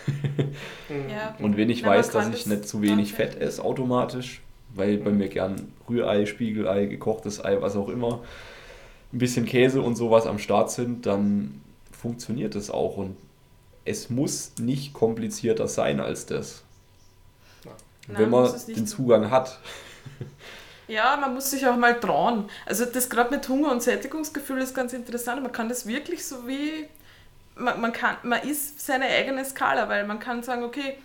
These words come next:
Speaker 3: ähm, ich schaue, dass ich erst esse, wenn ich circa dreißig bis sechzig Minuten Hunger hatte. Also wirklich Hunger, ne? Man muss halt immer überhaupt wissen, was ist Hunger. Viele wissen's gar nicht mehr, ähm, weil man dann halt einfach isst, ne?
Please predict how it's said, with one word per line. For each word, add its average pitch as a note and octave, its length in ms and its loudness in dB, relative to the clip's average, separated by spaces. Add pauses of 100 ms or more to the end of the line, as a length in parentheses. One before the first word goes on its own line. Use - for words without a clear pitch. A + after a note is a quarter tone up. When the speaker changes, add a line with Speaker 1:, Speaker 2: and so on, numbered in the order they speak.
(480)
Speaker 3:
ähm, A3 460 0
ich - 200 -8
schaue, G3+ 280 0
dass C4 180 -4
ich - 180 -14
erst G3+ 320 -6
esse, C4 460 -4
wenn G#3 260 -4
ich D#4+ 300 -8 (260)
circa A3 380 -6
dreißig A#3 560 -8
bis A#3 140 -14
sechzig G#3+ 380 -8
Minuten A#3+ 680 -6
Hunger A#3 260 -2
hatte. F3+ 460 -6
Also G#3 180 -6
wirklich A3+ 320 -8
Hunger, A3+ 240 -2
ne? G3 100 -4
Man A#3 140 -4
muss C4 160 -2
halt B3 140 0
immer A#3 140 -2
überhaupt A3 220 -8
wissen, G#3+ 240 -10
was G3 120 -8
ist A#3 180 -12
Hunger. C#4+ 320 -6
Viele G#3+ 220 -10
wissen's D4 340 -12
gar C4 140 -10
nicht C#4+ 180 -16
mehr, C#4 180 -12 (560)
ähm, A3 580 -2 (300)
weil G#3+ 180 0
man G#3 120 -2
dann G#3 140 -2
halt G#3 140 -2
einfach G3+ 280 -4
isst, - 400 -6
ne? A#3+ 140 -8